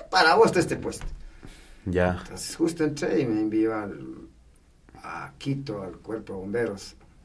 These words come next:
Speaker 2: Ya.
Speaker 1: <laughs> Ahí también tengo otra anécdota.
Speaker 2: ¿Qué le pasó ahí en el
Speaker 1: Eh,
Speaker 2: cuerpo de bomberos?
Speaker 1: Quito es frío, pues.
Speaker 2: Claro.
Speaker 1: <laughs> Fuimos, llegó así, el señor de Patate, "Venga". As-, así un frío.
Speaker 2: Ya.
Speaker 1: Entonces decía, "Verás, aquí hasta que te adaptes y vayas conociendo,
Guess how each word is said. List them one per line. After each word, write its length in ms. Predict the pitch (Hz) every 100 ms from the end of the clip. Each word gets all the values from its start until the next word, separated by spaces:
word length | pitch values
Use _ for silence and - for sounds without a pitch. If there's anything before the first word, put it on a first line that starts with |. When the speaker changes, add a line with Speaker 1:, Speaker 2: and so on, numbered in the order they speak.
| -
Speaker 2:
Ya. 140 | 90
Speaker 1:
<laughs> 60 | 87
Ahí 40 | -
también 200 | 127 120
tengo 260 | 127 104
otra 240 | 101 - 127
anécdota. 520 | 113 113 104 113 107 - - - - - - 254 - - - - - - -
Speaker 2:
¿Qué 80 | -
le 120 | 101
pasó 280 | 98 95 101
ahí 160 | 92 92
en 60 |
el 100 | 92
Speaker 1:
Eh, 20 | 90
Speaker 2:
cuerpo 260 | 95 92
de 40 | 90
bomberos? 420 | 87 85 82 -
Speaker 1:
Quito 200 | - 330
es 100 | 320
frío, 300 | 392 190 123
pues. 200 | - -
Speaker 2:
Claro. 260 | 101 98 95 - - - - -
Speaker 1:
<laughs> 320 | - 117 - - - - -
Fuimos, 380 | 175 190 165
llegó 240 | 143 151 165
así, 280 | - 170 156 139 151
el 80 | -
señor 300 | - 143 147
de 100 | 143
Patate, 440 | 143 143 156 156
"Venga". 460 | 139 156 151 151 139 - - - - - -
As-, 340 | - - -
así 340 | - - - 180
un 120 | 247
frío. 460 | 294 349 - - - -
Speaker 2:
Ya. 300 | 101 107 107 - 98
Speaker 1:
Entonces 300 | 98 120 123
decía, 300 | 123 131 110
"Verás, 680 | 120 135 104 - - - - -
aquí 380 | - 104 151 175
hasta 300 | 170 139 123
que 120 | 117
te 140 | 110 107
adaptes 440 | 113 151 160 165
y 60 | 123
vayas 240 | 120 120
conociendo, 720 | - 104 101 - 147 160 165